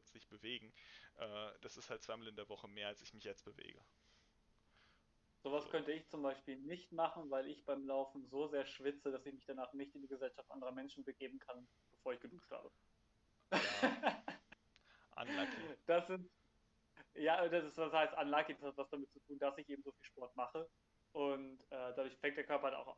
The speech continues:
Speaker 2: schneller an zu schwitzen. Äh, und das ist bei mir, das ist richtig, also beim Laufen hab ich da kein Problem. Richtig ätzend ist das im Sommer, weil das ist nicht beim Laufen, das ist auch beim Fahrradfahren. Es ist gerade, wenn's ein bisschen wärmer ist, ich fang bei jedem Scheiß an zu schwitzen.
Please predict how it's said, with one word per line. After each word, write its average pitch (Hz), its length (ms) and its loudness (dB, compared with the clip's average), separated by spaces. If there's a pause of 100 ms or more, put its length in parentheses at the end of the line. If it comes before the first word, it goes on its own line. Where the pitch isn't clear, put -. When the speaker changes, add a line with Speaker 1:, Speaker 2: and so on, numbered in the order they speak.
Speaker 2:
schneller 139 420 4
an 139 120 -2
zu 143 80 -10
schwitzen. 175 400 -8 (380)
Äh, 147 400 8 (100)
und 143 320 0
das 143 160 -2
ist 160 160 -12
bei 151 120 2
mir, 143 400 -2 (100)
das 160 140 0
ist 180 160 -6 (200)
richtig, 208 340 2
also 175 120 0
beim 170 160 2
Laufen 240 280 6
hab 247 80 4
ich 240 60 -6
da 208 80 0
kein 185 140 -2
Problem. 151 260 -6
Richtig 202 440 -4
ätzend 208 360 -4
ist - 140 -20
das - 140 -20
im 277 100 -12
Sommer, 175 420 0 (520)
weil 156 140 8
das 165 140 2
ist 202 180 -10
nicht 196 180 -6
beim 151 140 4
Laufen, 208 240 6
das 147 100 -8
ist - 60 -6
auch 156 120 -4
beim 156 160 -4
Fahrradfahren. - 640 -8 (720)
Es - 140 -10
ist - 140 -18
gerade, 214 240 8
wenn's 269 140 2
ein 262 80 0
bisschen 247 220 -4
wärmer 214 320 4
ist, 202 120 -2
ich 185 120 -12
fang 208 160 0
bei 180 100 4
jedem 247 380 0
Scheiß - 360 2
an 156 140 -4
zu 156 100 -10
schwitzen. 147 440 -6